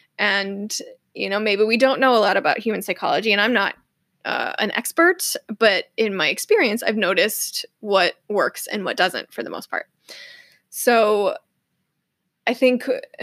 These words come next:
<sighs> the deal is we can't go at people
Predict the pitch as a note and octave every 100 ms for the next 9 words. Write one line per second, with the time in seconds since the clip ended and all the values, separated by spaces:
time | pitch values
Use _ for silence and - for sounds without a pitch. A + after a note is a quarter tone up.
0 | A#3 A#3 - - - _ - A#3 A#3 D4
1 | A#3+ F#3 F3 G#3 - - _ _ _ _
2 | _ - G#3+ A#3 - B3+ A#3+ A3 - _
3 | _ A3 A3+ G3+ G3+ - - A3 - F#3
4 | A#3+